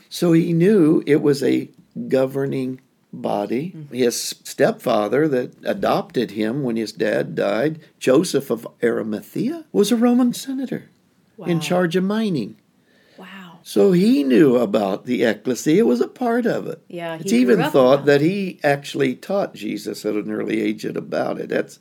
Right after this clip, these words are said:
Speaker 2: Hmm.
Speaker 1: history. But the point is, Jesus said, "I'm going to establish a spiritual ecclesia." That doesn't do the job of governing in Washington, D C or Columbus or whatever capital, but it affects it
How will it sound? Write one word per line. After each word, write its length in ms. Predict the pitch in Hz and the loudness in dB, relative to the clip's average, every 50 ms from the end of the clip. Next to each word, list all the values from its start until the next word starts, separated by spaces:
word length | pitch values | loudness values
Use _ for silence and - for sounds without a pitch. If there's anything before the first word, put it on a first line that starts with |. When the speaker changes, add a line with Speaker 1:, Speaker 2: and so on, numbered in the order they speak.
| _ - - - | _ -20 -20 -14
Speaker 2:
Hmm. 140 | - 220 214 | -10 -6 -4
Speaker 1:
history. 360 | - 110 - - - - 110 | -2 -2 -4 -4 -4 -4 -2
But 300 | 120 156 180 - - - | 0 0 -2 -2 0 2
the 100 | 160 160 | 2 2
point 360 | 160 - 180 208 254 294 269 151 | 4 4 2 2 2 2 2 0
is, 300 | 120 113 123 - - - _ | 0 0 -2 -2 -4 -10 _
Jesus 540 | - - 202 220 240 233 - 190 160 139 | -2 0 2 4 2 2 2 0 -2 -2
said, 460 | - - - 110 104 104 107 - - - | -2 -4 -4 -4 -2 -2 -2 -4 -4 -4
"I'm 280 | - 127 151 175 190 202 | 0 2 2 2 2 0
going 320 | 233 226 208 208 196 180 | 0 0 0 0 -2 -2
to 120 | - 165 | -2 -2
establish 640 | 156 143 - - - 170 156 156 156 160 156 147 - | -2 -2 -4 -2 0 0 0 2 2 0 0 0 0
a 100 | 147 147 | -2 -4
spiritual 760 | 143 143 - - - 160 151 147 151 143 143 - 151 147 - | -4 -6 -8 -4 -2 -2 -2 -2 -4 -6 -6 -4 -4 -4 -2
ecclesia." 880 | - 147 151 147 - - 147 143 - - - 214 220 214 - - - - - | -2 -4 -4 -4 -6 -8 -8 -8 -8 -8 -6 -6 -4 -4 -6 -8 -10 -12 -2
That 280 | 156 202 214 - 170 | 0 0 0 0 0
doesn't 500 | 160 185 214 247 226 226 170 143 143 - _ _ _ _ - 104 101 | 2 2 2 2 2 2 0 0 -2 -6 _ _ _ _ -20 -8 0
do 300 | 113 135 185 233 233 185 | 2 4 4 6 4 4
the 140 | - 104 92 | 2 -2 -4
job 840 | 90 - - 117 123 170 226 233 190 139 123 117 120 - 143 - - - | -4 -2 2 4 4 6 6 4 4 4 4 4 2 2 0 -2 -2 0
of 240 | 107 107 104 104 104 | -2 -2 -2 -2 0
governing 540 | 110 123 123 110 110 104 104 104 101 104 104 | 2 2 2 2 0 0 -2 -2 -2 -2 -2
in 240 | 101 95 95 101 | -2 -4 -4 -4
Washington, 580 | 104 104 104 101 - - 107 95 90 101 101 98 | -2 -2 -2 -4 -4 -8 -10 -8 -6 -6 -6 -4
D 160 | 92 98 98 | -4 -4 -4
C 240 | 87 - - 104 95 | -6 -6 -6 -6 -4
or 220 | 95 95 90 - - _ _ | -4 -6 -8 -10 -14 _ _
Columbus 500 | - 131 110 101 98 101 104 110 107 - | -4 -2 -2 -2 -2 -2 -4 -4 -2 -2
or 80 | 117 104 | -4 0
whatever 400 | 101 110 110 104 104 98 98 95 | 2 2 2 2 0 0 -4 -8
capital, 600 | - - 101 98 95 - - 151 120 131 165 - - | -10 -8 -8 -8 -6 -8 -8 -6 -6 -6 -6 -8 -2
but 240 | 139 151 160 156 | 4 4 6 6
it 240 | 160 160 170 165 165 - | 6 6 4 2 0 -2
affects 640 | 156 156 160 - - - 254 285 - - - - - | -2 -2 -2 -2 -4 -2 -2 -2 -4 -8 -8 -6 -4
it 380 | 123 104 - - _ - - | -4 -4 -4 -6 _ -16 -16